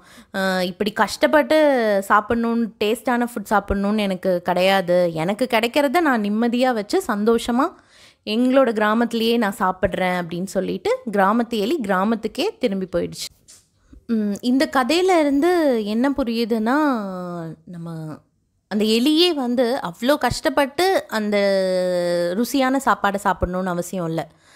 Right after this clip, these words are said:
அதுவும் கிராமத்துல போய் இருந்துட்டு கிடைக்கிற சாப்பாடை நிம்மதியா சாப்பிடலாம்.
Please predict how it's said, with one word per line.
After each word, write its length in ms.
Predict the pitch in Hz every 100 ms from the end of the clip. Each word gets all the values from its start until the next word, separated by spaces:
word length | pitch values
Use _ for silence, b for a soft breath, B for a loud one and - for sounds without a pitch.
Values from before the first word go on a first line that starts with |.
| B B B
அதுவும் 540 | - 196 247 247 359 269
கிராமத்துல 440 | 233 240 247 247
போய் 340 | 220 247 247
இருந்துட்டு 260 | 214 220 233 370
கிடைக்கிற 360 | 240 285 311 339 -
சாப்பாடை 380 | 233 226 226 311 233
நிம்மதியா 500 | 240 302 359 339 320
சாப்பிடலாம். 640 | 311 202 - 170 170 -